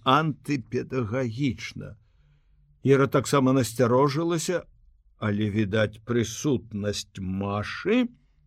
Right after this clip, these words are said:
стрымала Шыковіча. Ён спытаў:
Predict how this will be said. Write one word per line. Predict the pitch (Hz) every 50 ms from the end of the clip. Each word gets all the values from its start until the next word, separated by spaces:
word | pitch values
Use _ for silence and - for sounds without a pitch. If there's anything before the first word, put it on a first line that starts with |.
| _ _ _ _ _ _ _ _
стрымала | - - - - 196 208 208 185 160 156 151 147 147
Шыковіча. | 123 - - 139 117 - 139 135 127 120 117 117 - - 127 117 - - _ _ _ _ _ _ _ - 135
Ён | 147 160 165
спытаў: | 156 - - - - 180 - - - 120 113 117 113 107